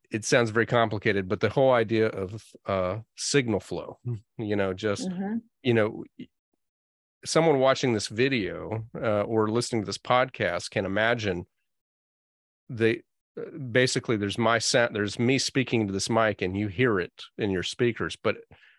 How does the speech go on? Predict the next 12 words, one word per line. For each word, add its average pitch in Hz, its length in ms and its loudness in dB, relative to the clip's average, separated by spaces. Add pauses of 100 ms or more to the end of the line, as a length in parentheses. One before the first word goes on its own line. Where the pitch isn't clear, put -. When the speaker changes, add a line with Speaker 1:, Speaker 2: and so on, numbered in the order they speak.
(260)
Speaker 1:
but 110 160 2
like 117 240 2
I 113 100 4
just 107 240 0
said, 113 200 2
that 101 160 -2
it's 117 240 -8
going 104 420 2 (480)
to 135 220 0
a 143 60 -2
cloud 120 320 2
lifter, 113 520 -2